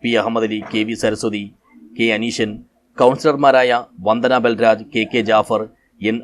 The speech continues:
അശോക് കുമാർ, കെ കെ ബാബു, കെ വി മായാകുമാരി എന്നിവർ സംസാരിച്ചു. വിദ്യാഭ്യാസ സ്ഥിരം സമിതി ചെയർപേഴ്സൺ കെ പ്രഭാവതി സ്വാഗതവും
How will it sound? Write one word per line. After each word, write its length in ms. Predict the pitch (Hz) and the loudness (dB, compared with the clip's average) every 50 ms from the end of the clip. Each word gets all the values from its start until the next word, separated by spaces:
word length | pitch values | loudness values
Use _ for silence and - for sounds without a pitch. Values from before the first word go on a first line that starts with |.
| - | -8
അശോക് 280 | 101 - - 120 120 - | -8 -6 -4 -6 -4 -4
കുമാർ, 340 | - 110 113 107 104 104 107 - - | -4 0 2 2 2 0 -2 -4 -4
കെ 120 | 113 107 - - | -4 -4 -2 -2
കെ 80 | 117 | -2
ബാബു, 360 | 104 95 104 104 104 104 104 104 110 - _ _ _ _ _ _ - | 0 2 2 2 2 0 -4 -8 -10 -14 _ _ _ _ _ _ -2
കെ 80 | 117 117 | 0 0
വി 140 | 110 120 | 2 0
മായാകുമാരി 640 | 113 107 104 107 113 120 127 123 127 127 123 120 117 | -2 0 0 0 0 0 0 -2 -2 -2 -2 -2 -2
എന്നിവർ 360 | 113 110 98 90 87 78 73 - _ _ _ _ _ _ _ - | -2 -4 -4 -4 -6 -8 -8 -12 _ _ _ _ _ _ _ -14
സംസാരിച്ചു. 460 | 113 101 - 95 82 85 78 - 147 - - _ _ _ _ _ _ _ _ _ _ _ _ _ _ - | -12 -10 -8 -8 -10 -10 -8 -8 -8 -8 -8 _ _ _ _ _ _ _ _ _ _ _ _ _ _ -8
വിദ്യാഭ്യാസ 480 | 87 107 95 110 110 101 113 107 - | -8 -6 -2 -2 0 0 0 0 0
സ്ഥിരം 340 | 117 107 - - 120 110 117 | 0 -2 0 -2 -2 -2 -2
സമിതി 240 | - 135 120 117 123 | -2 -2 -2 -2 -4
ചെയർപേഴ്സൺ 600 | 117 131 117 107 - 120 110 - 113 104 104 117 - _ _ _ _ _ _ _ | -2 0 -2 0 0 -2 -2 -2 -4 -6 -8 -12 -18 _ _ _ _ _ _ _
കെ 80 | 117 113 | -2 -2
പ്രഭാവതി 500 | 107 - 113 107 - 113 120 123 120 120 | 0 0 -2 -2 2 2 2 2 0 -2
സ്വാഗതവും 680 | 113 - 117 113 110 117 110 107 104 101 98 101 120 | -4 0 0 2 2 2 0 -2 -2 -4 -8 -12 -16